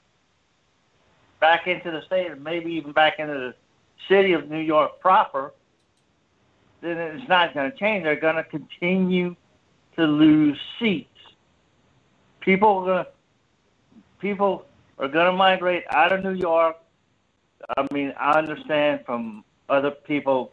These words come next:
from other people in New York that the people that are migrating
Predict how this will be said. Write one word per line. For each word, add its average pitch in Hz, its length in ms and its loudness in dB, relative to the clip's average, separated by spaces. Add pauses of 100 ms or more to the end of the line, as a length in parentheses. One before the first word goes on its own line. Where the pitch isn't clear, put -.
(120)
from 127 240 -6
other 139 220 4
people 139 320 -8
in 120 80 -6
New 127 80 -4
York 143 380 0
that 120 260 -6 (480)
the 117 80 -14
people 156 400 -2
that 135 160 4
are 131 80 0
migrating 139 720 0